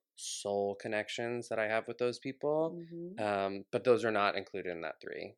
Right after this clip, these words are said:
Speaker 2: Right.
Speaker 1: Those are, like, I'm, I'm just thinking, like, romantic-wise, I would say I've probably really, really loved someone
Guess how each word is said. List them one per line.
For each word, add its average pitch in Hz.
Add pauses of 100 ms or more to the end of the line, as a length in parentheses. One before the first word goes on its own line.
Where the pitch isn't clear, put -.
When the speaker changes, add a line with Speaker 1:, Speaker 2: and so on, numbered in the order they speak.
Speaker 2:
Right. 143
Speaker 1:
Those 107
are, -
like, 107
I'm, 110
I'm 107
just 104
thinking, 104
like, 101 (440)
romantic-wise, 117
I 107
would 104
say 98
I've 92 (520)
probably 95 (1400)
really, 101 (240)
really 90
loved 95
someone 101